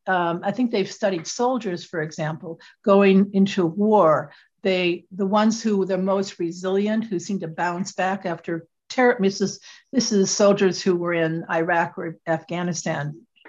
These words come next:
Terrible, terrible. And sometimes they were doing multiple deployments back and forth,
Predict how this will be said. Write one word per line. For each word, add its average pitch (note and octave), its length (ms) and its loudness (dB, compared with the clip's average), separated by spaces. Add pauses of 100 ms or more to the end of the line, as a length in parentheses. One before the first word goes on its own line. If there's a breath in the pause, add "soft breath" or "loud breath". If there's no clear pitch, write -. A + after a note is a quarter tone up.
(100)
Terrible, A#3+ 440 4
terrible. E3 480 0 (240 loud breath)
And G3+ 120 6
sometimes A#3+ 440 4
they G3+ 120 2
were F3 140 2
doing E3+ 420 2
multiple F3+ 640 0
deployments E3 640 -4
back E3 280 -2
and D#3 120 -8
forth, E3+ 340 -8